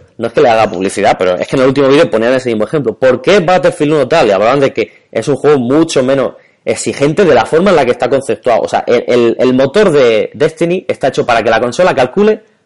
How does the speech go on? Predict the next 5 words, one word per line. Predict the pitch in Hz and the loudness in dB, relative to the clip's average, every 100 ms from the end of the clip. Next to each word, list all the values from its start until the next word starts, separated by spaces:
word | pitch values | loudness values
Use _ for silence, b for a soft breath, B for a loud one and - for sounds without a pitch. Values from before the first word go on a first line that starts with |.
| _ | _
todo. | - 120 - | -2 -2 -2
O | - _ _ _ _ _ | -16 _ _ _ _ _
sea, | 110 95 95 - - - | -6 -4 -6 -12 -12 -8
absolutamente | 113 131 151 151 143 | -6 -2 0 0 -2
todo. | 107 104 85 - | -2 -2 -4 -8